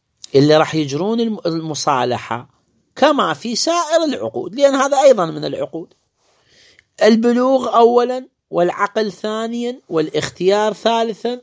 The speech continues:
والقصد رابعا. بلوغ وعقل، لأن أخذناه في أحكام الحجر، في كتاب الحجر، فلا بد أن يكون بالغ مو صبي،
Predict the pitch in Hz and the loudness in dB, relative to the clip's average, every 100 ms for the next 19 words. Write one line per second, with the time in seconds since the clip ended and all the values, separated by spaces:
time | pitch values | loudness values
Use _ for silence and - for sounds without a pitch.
0 | - 165 147 - 190 214 185 147 - - | -4 -2 -2 -4 -6 -4 -4 -6 -8 -10
1 | - - _ _ _ _ _ _ _ _ | -14 -16 _ _ _ _ _ _ _ _
2 | _ _ _ 101 147 180 190 196 165 110 | _ _ _ 2 6 8 10 8 6 -2
3 | _ - 147 165 196 240 262 196 104 _ | _ -6 -4 -2 -2 0 0 0 -2 _
4 | _ _ _ _ _ _ - 139 160 120 | _ _ _ _ _ _ -4 -2 0 0
5 | 170 165 233 240 - 220 185 - 202 202 | -2 -2 -4 -4 -4 -4 -4 -4 -4 -4
6 | 202 - 233 220 185 - 160 151 165 170 | -4 -2 -2 -2 -4 -6 -8 -6 -4 -2
7 | 165 143 214 220 - _ _ _ _ _ | -4 -6 -8 -8 -14 _ _ _ _ _
8 | _ _ _ _ _ _ _ _ _ _ | _ _ _ _ _ _ _ _ _ _
9 | - 135 147 147 180 196 202 180 - 180 | 0 2 4 4 2 0 -2 -2 -2 -4
10 | 175 156 180 240 247 160 139 180 175 220 | -2 0 0 2 0 -4 -4 -6 -4 -6
11 | 196 | -6